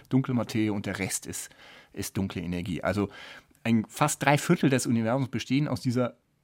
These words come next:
mysteriösen dunklen Energie. Was diese dunkle Energie aber sein soll, ist das große Rätsel. Da gibt es einige Ansätze d-, dazu.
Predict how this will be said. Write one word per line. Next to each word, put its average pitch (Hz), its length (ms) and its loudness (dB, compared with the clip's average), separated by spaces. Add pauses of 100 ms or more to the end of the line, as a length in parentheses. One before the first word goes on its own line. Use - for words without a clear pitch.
mysteriösen 127 920 2
dunklen 117 300 0
Energie. 104 400 -4 (300)
Was 175 240 6
diese 147 240 4
dunkle 143 260 2
Energie 120 380 4
aber 98 220 0
sein 160 340 8
soll, 90 360 4 (340)
ist - 180 -2
das 135 120 0
große 117 300 2
Rätsel. - 380 0 (1300)
Da 113 80 -2
gibt 147 200 0
es 127 100 -2
einige 117 320 2
Ansätze 165 480 -2
d-, 165 240 -6
dazu. 175 360 -4